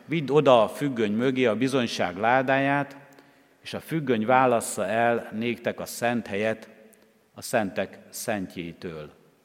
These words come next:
Volt a szent hely, a sátor, és azon belül is még a szentek szentje, amelyet egy vá-, elválasztott egy függöny,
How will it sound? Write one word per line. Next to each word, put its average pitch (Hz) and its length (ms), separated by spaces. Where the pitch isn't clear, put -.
Volt 120 200
a 85 60
szent 92 380
hely, 127 180
a 85 80
sátor, 120 580
és 95 200
azon 107 280
belül 117 240
is 101 140
még 104 180
a 85 60
szentek 107 480
szentje, 123 460
amelyet 95 380
egy 80 140
vá-, 104 280
elválasztott 113 960
egy 78 160
függöny, 135 540